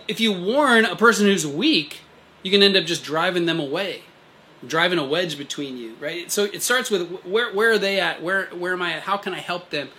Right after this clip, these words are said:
with where, with whatever they're going through? Uh, I remember years ago, one of my biggest regrets, uh,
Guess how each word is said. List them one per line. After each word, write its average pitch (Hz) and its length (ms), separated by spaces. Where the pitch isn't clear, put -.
with 151 240
where, 143 200
with 151 220
whatever 135 320
they're 131 160
going 135 300
through? 113 220
Uh, 143 140
I 151 160
remember 170 380
years 160 300
ago, 156 240
one 160 180
of 180 40
my 165 140
biggest 170 360
regrets, 160 560
uh, 139 260